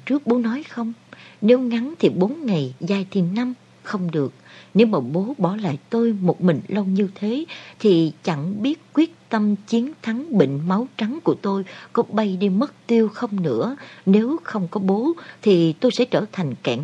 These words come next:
ngốc mất thôi. Mãi đến khi trời tối, bố mới đến. Bố mặc áo choàng, đội mũ và đeo mặt nạ khử độc. Trông cứ như thể người vũ trụ đi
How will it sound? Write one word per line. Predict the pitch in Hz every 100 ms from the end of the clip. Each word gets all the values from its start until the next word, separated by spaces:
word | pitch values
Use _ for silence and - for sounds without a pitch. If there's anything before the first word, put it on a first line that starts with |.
| 170
ngốc | 269 -
mất | 208 262 -
thôi. | 196 185 185 - _ - - - _ - -
Mãi | 160 151 135 175
đến | 196 240
khi | 214 196
trời | 147 104 -
tối, | 165 196 269 -
bố | 180 170
mới | 190 185
đến. | 170 170 254 320 _ - - - -
Bố | 185 202
mặc | 262 208 -
áo | 240 -
choàng, | 185 143 127 135 -
đội | 185 165
mũ | 151 160 113 240 339 _
và | 262 -
đeo | 240
mặt | 202 156 160
nạ | 151 135
khử | - 147 - 220
độc. | 147 - _ _ - - -
Trông | 208 185
cứ | 247
như | 226 202
thể | 196 151
người | 240 214 156
vũ | 156 220 269
trụ | 202 139 147 - -
đi | 202 190